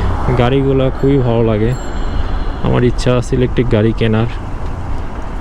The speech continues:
যদিও বাংলাদেশে এখনও এভাবে ইলেকট্রিক গাড়ি আসা শুরু করে নাই এবং ইলেকট্রিক গাড়ির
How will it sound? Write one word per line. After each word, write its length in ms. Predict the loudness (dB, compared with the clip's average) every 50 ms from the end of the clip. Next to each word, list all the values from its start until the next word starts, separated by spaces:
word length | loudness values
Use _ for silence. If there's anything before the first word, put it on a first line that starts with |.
| -2
যদিও 320 | 0 2 2 4 4 2 2
বাংলাদেশে 960 | 2 0 0 0 2 0 0 2 0 -2 0 0 2 4 4 4 4 2
এখনও 540 | 2 0 -2 -2 -2 0 2 2 2 2 2
এভাবে 260 | 2 2 4 4 4
ইলেকট্রিক 420 | 4 2 2 0 -2 0 -2 0 0 -2 -6 -4 -4 -2 -2 -2 -2 -2 -4 -4 -2 -2 2 2
গাড়ি 260 | 2 2 4 2 0
আসা 200 | 0 0 -2 -2
শুরু 280 | -2 0 0 0 0 2 2
করে 220 | 2 2 2 2
নাই 160 | 0 2 0
এবং 460 | 0 0 0 0 2 2 2 2 0 2
ইলেকট্রিক 360 | 2 0 0 0 0 0 0 2 2
গাড়ির 420 | 2 2 2 2 2 2 2 0